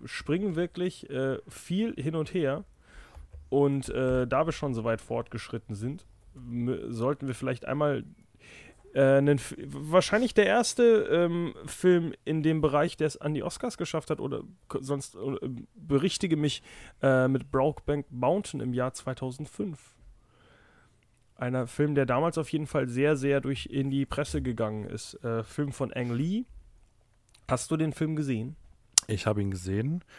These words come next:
Speaker 2: Tatsächlich habe ich, äh, die Berufsschule geschwänzt mit einer Freundin und <laughs> habe mir den nachmittags um drei im Kino angeguckt und war sehr enttäuscht.
Speaker 1: Echt?
Speaker 2: Ja.
Speaker 1: Der Film ist immer noch auf meiner Liste und ich bin immer, ich, äh, wollte die letzten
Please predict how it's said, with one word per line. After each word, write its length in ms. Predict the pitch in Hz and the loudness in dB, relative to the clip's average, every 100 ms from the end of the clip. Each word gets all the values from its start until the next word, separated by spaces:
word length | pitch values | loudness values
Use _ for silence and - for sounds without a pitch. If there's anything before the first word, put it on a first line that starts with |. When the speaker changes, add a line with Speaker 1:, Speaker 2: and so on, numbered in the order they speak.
| - - | -20 -12
Speaker 2:
Tatsächlich 640 | 107 - 110 - 123 - | -10 -6 -6 -4 -8 -4
habe 180 | 107 107 | -4 -4
ich, 160 | 101 | -6
äh, 320 | 123 107 107 101 - - - - _ _ - | -2 -2 -2 -4 -10 -20 -20 -20 _ _ -4
die 160 | 104 | -4
Berufsschule 540 | 101 101 143 - 113 104 | -2 -2 -2 0 0 0
geschwänzt 460 | 101 104 110 - | -2 -4 -6 -6
mit 80 | 98 | -6
einer 100 | 101 | -6
Freundin 580 | - 110 117 107 110 117 | -4 -2 0 -2 -4 -2
und 200 | 117 117 - - | 0 0 -2 -14
<laughs> 200 | - - | -12 -12
habe 180 | - 107 | -10 -4
mir 100 | 110 | -4
den 80 | 101 | -2
nachmittags 460 | 104 - 110 104 - | -4 -4 -8 -10 -10
um 80 | 107 | -8
drei 160 | 95 | -6
im 100 | 95 | -8
Kino 280 | 92 104 95 | -8 -8 -8
angeguckt 540 | 87 90 - 90 - - _ _ _ _ - | -10 -14 -14 -16 -18 -20 _ _ _ _ -18
und 240 | 95 92 | -16 -12
war 420 | 95 95 92 92 90 - | -10 -8 -8 -12 -14 -16
sehr 280 | 98 98 95 | -8 -6 -4
enttäuscht. 540 | 92 - 87 - - - - - - - | -6 -6 -6 -6 -10 -14 -20 -20 -20 -10
Speaker 1:
Echt? 280 | - 208 - - - - | -4 -4 -4 -18 -20 -10
Speaker 2:
Ja. 220 | 104 98 - - - - - - | -4 -4 -6 -20 -20 -20 -20 -8
Speaker 1:
Der 80 | 131 | -4
Film 200 | 156 214 | 2 2
ist 80 | 196 | 4
immer 120 | 233 | 4
noch 100 | 247 | 4
auf 120 | 220 | 4
meiner 200 | 214 208 | 4 4
Liste 320 | 190 220 - 160 | 4 2 2 2
und 100 | 156 | 2
ich 140 | - | -2
bin 100 | 160 | -2
immer, 280 | 160 175 - | -2 -2 -2
ich, 160 | 147 143 | -4 -2
äh, 380 | 127 104 143 135 | -2 2 2 4
wollte 240 | 175 175 | 4 2
die 100 | 147 | 0
letzten 640 | 160 196 - 185 185 185 | 0 0 -2 -4 -4 -6